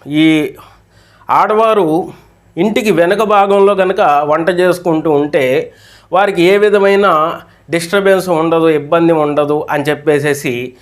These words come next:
అలా మన శాస్త్రకారులు అలాగా చెప్పడం జరిగింది. అలాగే పూర్వకాలంలో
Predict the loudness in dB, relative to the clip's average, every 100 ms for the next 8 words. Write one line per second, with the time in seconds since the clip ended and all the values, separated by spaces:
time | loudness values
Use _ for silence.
0 | _ _ _ -2 0 2 0 -4 -10 -18
1 | _ -6 -4 -2 -2 -2 -2 -2 -4 -2
2 | -2 -2 0 0 0 -2 -4 -4 -4 -2
3 | -4 -2 -4 -4 -4 -6 -8 _ _ _
4 | _ -6 -2 0 0 0 0 0 2 2
5 | 0 0 0 0 0 -4